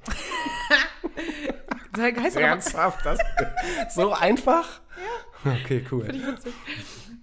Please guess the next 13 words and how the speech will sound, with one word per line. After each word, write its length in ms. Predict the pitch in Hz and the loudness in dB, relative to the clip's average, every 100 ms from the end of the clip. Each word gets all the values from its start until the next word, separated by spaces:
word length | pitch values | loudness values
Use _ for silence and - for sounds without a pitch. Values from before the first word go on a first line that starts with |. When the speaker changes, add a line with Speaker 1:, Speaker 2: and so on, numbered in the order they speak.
| - | -6
Speaker 1:
Ähm, 560 | - 240 240 233 233 240 - - - - - | 0 4 4 4 0 -2 -12 -20 -20 -14 -8
ich 100 | 220 | -4
hab 80 | 262 | -2
ja 80 | |
so 80 | 247 | 0
eine 100 | 254 | 0
leichte 260 | 233 240 247 | 0 -2 -4
Sprachbehinderung, 800 | - 214 196 220 208 196 185 185 | -4 -4 -4 -2 -2 -2 -2 -4
weißt 180 | 196 208 | -4 -2
du, 40 | |
Speaker 2:
Ja. 60 | 190 | -2
Speaker 1:
so 260 | 185 180 165 - - - - - - 160 - | -2 -6 -16 -20 -20 -20 -20 -20 -20 -20 -6
Birne? 720 | 202 202 233 277 311 349 381 | -2 0 -2 -2 -4 -6 -8